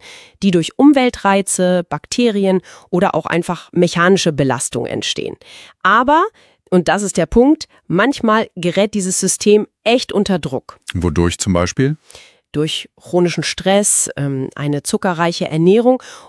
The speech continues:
Speaker 1: oder eben ganz spezifisch im extrem sensiblen Bereich unseres Mundraums, dann kommt die körpereigene Feuerwehr einfach nicht mehr hinterher und braucht Unterstützung von außen.
Speaker 2: Okay,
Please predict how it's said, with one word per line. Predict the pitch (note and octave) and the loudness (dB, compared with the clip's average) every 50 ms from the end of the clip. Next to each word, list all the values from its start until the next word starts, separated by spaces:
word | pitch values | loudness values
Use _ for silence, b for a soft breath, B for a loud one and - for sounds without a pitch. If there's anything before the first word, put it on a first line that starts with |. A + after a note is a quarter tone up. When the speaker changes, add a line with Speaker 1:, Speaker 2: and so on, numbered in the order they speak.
| B - | B -2
Speaker 1:
oder | A#3 B3+ C4+ A#3 - | 0 2 2 2 0
eben | A3+ A3 A3 G#3 F3 | -2 0 0 0 0
ganz | G3 F#3 A3+ D4+ - | 0 -2 -2 -2 -4
spezifisch | - - A3+ G#3 - - - - C4+ C4+ - - A#3+ - | -2 -2 -2 -2 -2 -2 -2 0 0 0 0 -2 -4 -2
im | - G3 F#3+ | -2 -2 -2
extrem | - F#3 - - - - - B3+ C4+ C#4+ C4 - - | -2 -4 -6 -6 -6 -2 0 0 2 2 0 0 0
sensiblen | G3 F#3+ G#3 G3+ G3 F3+ A3 A#3 A3+ A#3 A3 G3+ | 0 2 2 2 2 2 0 0 2 0 0 0
Bereich | F#3 F3 - G3+ G#3+ - | -2 -2 -2 -2 -4 -2
unseres | - F#3+ F3+ F#3 E3+ F3 - - | -2 -2 -2 -2 -4 -4 0 2
Mundraums, | A#3 D#4 D#4 C#4 - - - - - - - - B B B B B B B B B B | 4 4 4 2 0 -4 -6 -4 -4 -6 -8 -10 B B B B B B B B B B
dann | - E3 F#3 G3 | -2 0 0 2
kommt | - C4+ C4+ C#4 - | 2 2 0 0 0
die | A#3+ G#3+ | -4 -6
körpereigene | - - A#3 A#3+ B3+ - A#3 - - G#3 G#3 G#3+ G3+ F#3 | -4 0 0 0 0 0 -2 -2 -2 0 0 0 0 0
Feuerwehr | - - A3 A#3 A#3 A3+ A3 G3+ G#3 G3 - | -2 -2 0 2 2 2 2 0 0 -2 -2
einfach | D#3+ G3+ - A3 G3 | -4 -6 -6 -6 -2
nicht | F#3 A3 A3+ - - | -2 -2 -2 0 0
mehr | G#3 | 2
hinterher | G#3 G#3+ G3 G3+ F#3 - - A#3 C4 A#3+ F#3 G3 B3 B B B B B B B | 2 2 0 -2 -6 -4 -2 0 2 4 2 2 0 B B B B B B B
und | - A3 F3 | -4 -4 -2
braucht | - E3+ F#3 F#3+ - - - | 0 -2 -2 -2 -2 -6 -6
Unterstützung | G3 F#3 G#3+ G3 - A#3 A3 - - A#3+ | -4 -4 -4 -4 -2 -2 -2 0 -2 -4
von | - - B3+ B3+ | -2 -2 -4 0
außen. | A3+ D4 F4+ F4 - - - - - _ _ _ _ - - | 0 0 2 0 0 -2 -4 -8 -10 _ _ _ _ -8 -2
Speaker 2:
Okay, | F2+ F2+ - - G2 F2 F2 F2 | -2 -2 -2 0 0 0 0 -2